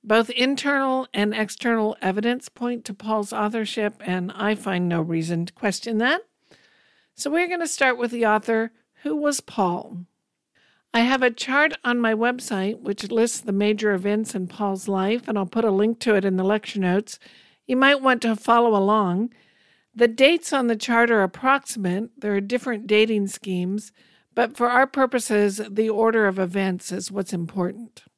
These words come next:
So what do we know about Paul? Paul was a Jew born around probably five A D in the city of Tarsus. His Roman name was Paul, and his Jewish name was Saul.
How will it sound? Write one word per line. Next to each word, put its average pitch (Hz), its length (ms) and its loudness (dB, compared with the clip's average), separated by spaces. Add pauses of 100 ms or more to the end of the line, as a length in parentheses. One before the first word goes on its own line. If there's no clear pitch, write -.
(460)
So - 220 0
what 269 140 8
do 349 80 4
we 349 120 -2
know 277 200 4
about 220 340 2
Paul? 190 500 -4 (1200)
Paul 233 260 6
was 233 180 4
a 214 60 4
Jew 226 460 4
born 233 240 2
around 208 440 0 (220)
probably 226 320 2
five 202 340 2
A 214 140 6
D 196 300 2
in 208 100 0
the 185 100 -2
city 220 300 -4
of 180 100 -4
Tarsus. 220 840 -2 (560)
His 233 260 2
Roman 262 420 2
name 226 260 2
was 185 180 -2
Paul, 247 640 2
and 202 160 -2
his 208 240 -4
Jewish 254 480 -2
name 190 420 2
was 185 260 -4
Saul. 220 600 2